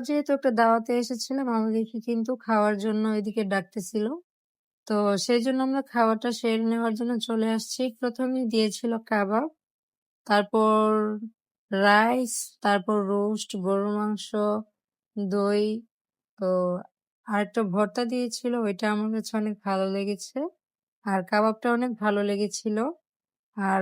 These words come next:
বাকি আইটেমস আছে মোটামুটি, তেমন টেস্ট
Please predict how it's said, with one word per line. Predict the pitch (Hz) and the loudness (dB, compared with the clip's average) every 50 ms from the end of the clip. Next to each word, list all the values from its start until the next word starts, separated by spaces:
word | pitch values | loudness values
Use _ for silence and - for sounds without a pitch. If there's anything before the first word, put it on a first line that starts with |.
| 185 180 | 0 2
বাকি | 202 214 220 220 220 220 262 262 269 | 2 2 2 2 0 -4 -4 -2 0
আইটেমস | 269 269 262 - 269 269 269 277 277 285 269 - - - - - - - - _ _ _ _ _ - | 0 0 0 -2 -2 -2 0 0 0 -2 -4 -4 -6 -8 -8 -8 -10 -12 -14 _ _ _ _ _ -8
আছে | 220 220 226 226 - - - 285 | -2 -2 -2 -2 -2 -6 -4 -2
মোটামুটি, | 247 226 220 208 - 226 214 214 214 208 - - 247 262 - - | 0 0 0 0 0 0 0 0 -2 -4 -4 -6 -6 -6 -2 -2
তেমন | 220 208 202 202 202 202 202 202 196 208 226 - _ _ _ _ _ _ _ _ _ _ - | -2 0 0 0 0 0 0 -2 -4 -4 -8 -12 _ _ _ _ _ _ _ _ _ _ -4
টেস্ট | 233 226 226 220 - - | -2 -2 -2 -2 -6 -14